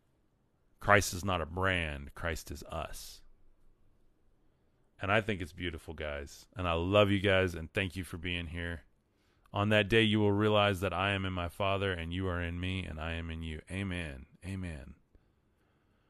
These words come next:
So that's all I'm saying here, and that's all I'm saying to the community is, I'm not telling you to go out and light incense and do the whole thing and the crystals and the salt and all of that. And,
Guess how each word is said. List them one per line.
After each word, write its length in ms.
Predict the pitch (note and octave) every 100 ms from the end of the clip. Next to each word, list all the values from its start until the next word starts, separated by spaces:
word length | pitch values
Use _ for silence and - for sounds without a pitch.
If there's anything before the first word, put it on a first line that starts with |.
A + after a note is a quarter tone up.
| _ _ _ _ _ _ _ - _
So 160 | - C3+
that's 240 | D#3 D#3+
all 200 | F3 D#3+
I'm 140 | D3
saying 340 | A#2 C3 C3+ B2+
here, 120 | G#2+
and 80 | G2+
that's 180 | G#2 B2
all 140 | A#2+
I'm 100 | A2+
saying 300 | - A#2 G#2+
to 80 | G2+
the 80 | F#2+
community 600 | - G2+ G#2 G#2 F#2 F2+
is, 440 | F2 F2 E2+ -
I'm 140 | G2+ G#2
not 180 | A2+
telling 300 | A#2 B2 B2
you 80 | A#2+
to 80 | B2
go 240 | A2 A2+
out 340 | A2+ A2+ A2+ -
and 440 | G2 G2 G2 G2 -
light 300 | G2+ G#2 A2
incense 720 | A2 G#2+ - A2 G#2+ G#2+ -
and 140 | G2
do 140 | F#2 G#2+
the 100 | G#2
whole 220 | G2 G#2+
thing 600 | - G#2 G2+ G2+ G2+ G2+
and 140 | F#2
the 60 | F#2
crystals 520 | - A2+ G2+ G#2+ G2+
and 140 | G2+ G2+
the 40 |
salt 440 | - G#2 G2 G2
and 100 | G2
all 180 | F#2 G2
of 60 | F#2+
that. 400 | F#2+ F#2+ F#2 F#2
And, 180 | E2+